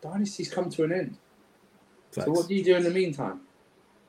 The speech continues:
Speaker 1: Make yourself the team that's ready to take over that dynasty.
Speaker 2: Yes.
Speaker 1: That's what you do.
Speaker 2: Yes.
Speaker 1: So when City
Speaker 2: Yes.
Speaker 1: start to falter, you capitalise and beat
Speaker 2: No.
Speaker 1: them.
Speaker 2: Facts.
Speaker 1: Arsenal haven't. Uh, and by the way,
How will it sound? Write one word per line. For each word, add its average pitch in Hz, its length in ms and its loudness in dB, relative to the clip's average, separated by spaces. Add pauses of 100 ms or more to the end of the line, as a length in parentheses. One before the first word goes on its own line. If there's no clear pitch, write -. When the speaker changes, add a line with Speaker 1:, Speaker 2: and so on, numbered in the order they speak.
(560)
Speaker 1:
Make 185 320 2
yourself 196 520 4
the 160 80 -6
team 147 360 -4
that's - 180 -12
ready 147 360 0
to 156 120 -2
take 160 260 -4
over 180 260 2
that 107 180 -6
dynasty. 101 520 -10
Speaker 2:
Yes. - 480 -4 (400)
Speaker 1:
That's - 140 -6
what 190 100 4
you 180 100 0
do. 226 140 8
Speaker 2:
Yes. - 400 6
Speaker 1:
So - 160 0
when 143 200 4
City 185 360 0
Speaker 2:
Yes. 160 100 -6
Speaker 1:
start 165 260 -2
to 147 80 -4
falter, 147 520 2 (240)
you 175 180 -10
capitalise 135 840 -6 (320)
and 143 140 -6
beat 196 140 4
Speaker 2:
No. - 40 -2
Speaker 1:
them. - 160 -8 (720)
Speaker 2:
Facts. 95 260 0
Speaker 1:
Arsenal 127 380 4
haven't. 156 360 -2 (120)
Uh, 135 140 -4 (680)
and 139 80 -4
by 151 160 8
the 139 60 4
way, 135 160 2